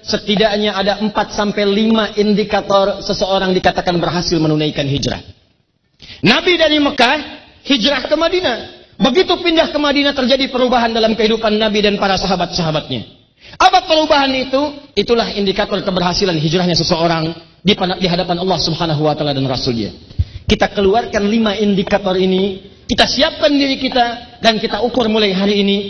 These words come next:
Kalau saya ingin berhijrah, berarti ini ukuran yang pertama dan selanjutnya. Siap kita pelajari insyaallah? Takbir.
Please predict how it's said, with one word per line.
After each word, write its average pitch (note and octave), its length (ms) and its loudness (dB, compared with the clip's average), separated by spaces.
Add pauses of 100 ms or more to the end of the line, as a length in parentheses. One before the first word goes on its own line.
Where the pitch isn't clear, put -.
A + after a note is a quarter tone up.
(160)
Kalau G#3 240 4
saya A#3 240 0
ingin G#3 240 0
berhijrah, F#3+ 680 -2
berarti F#3+ 340 -2
ini A#3 160 2
ukuran F#3 380 0
yang D#3 180 0
pertama E3 400 0
dan D3+ 160 -2
selanjutnya. C3 640 -2 (480)
Siap G#3 240 2
kita A3+ 160 0
pelajari A3 400 2
insyaallah? B3+ 360 0 (1200)
Takbir. A3 340 2